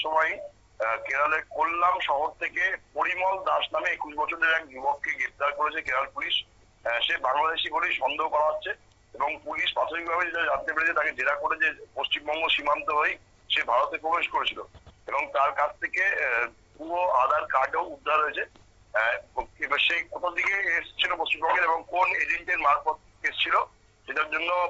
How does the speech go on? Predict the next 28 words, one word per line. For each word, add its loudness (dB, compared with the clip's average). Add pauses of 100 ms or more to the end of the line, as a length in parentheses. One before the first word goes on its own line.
পশ্চিমবঙ্গতে 0
কেরল 2
পুলিশের -6
একটা -8
দল 2
এসছে -4
বলে 4
জানা 6
গেছে। -2 (460)
যদিও 0
এই 0
বিষয়ে, 0
আহ, -2
বিশেষ 2
কিছু -2
পুলিশের -2
তরফ 2
থেকে -4
জানানো 4
হয়নি, 0 (420)
কিন্তু -6
ইতিমধ্যেই, -2
আহ, 2
তার 0
বিরুদ্ধে -4
বিদেশি -2
নাগরিক 2
আইন, 0